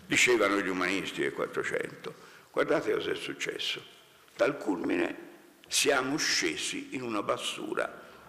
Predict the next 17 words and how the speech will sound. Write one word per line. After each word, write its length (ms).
di 140
barbarie, 1300
di 180
inciviltà, 1300
di 80
violenza, 1000
di 120
malattie, 960
di 140
epidemie, 840
di 120
carestie. 1000
Poi 400
siamo 380
pian 280
piano 340
risaliti, 920